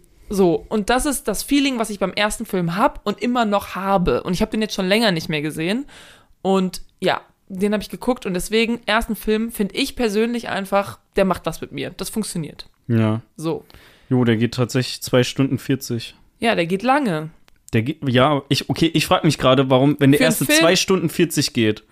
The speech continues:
Speaker 1: Ja.
Speaker 2: warum, warum geht der zweite Teil drei Stunden fünfzehn?
Speaker 1: Ja, weil das ein zweiter Teil ist von dem, von dem erfolgreichsten Film ever. Also
Speaker 2: Ja.
Speaker 1: da hatte wahrscheinlich James Cameron sehr viel mehr.
Speaker 2: Aber es wird ja jetzt nicht, bestimmt nicht mit Handlung
Speaker 1: Nein.
Speaker 2: gefüllt.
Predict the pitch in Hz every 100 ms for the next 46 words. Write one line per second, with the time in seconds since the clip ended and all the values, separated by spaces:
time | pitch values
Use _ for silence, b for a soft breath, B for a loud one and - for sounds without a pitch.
0 | 175 170 - 156 160 160 160 - 143 147
1 | 156 151 147 - - 151 147 147 127 120
2 | 147 147 - 147 135 - 123 - 107 98
3 | 110 _ _ _ _ _ _ _ _ -
4 | 180 170 180 175 180 175 180 - 190 190
5 | 180 196 196 185 190 180 175 170 - 180
6 | 180 175 165 175 - 185 - 190 180 175
7 | - 190 185 175 - 175 156 127 165 131
8 | 120 165 170 170 180 175 175 180 175 185
9 | 180 - 185 180 180 165 180 180 190 180
10 | 175 175 B B B - 139 131 156 170
11 | 165 - 147 170 - 143 151 - 180 196
12 | 180 180 175 175 196 147 127 117 117 107
13 | 104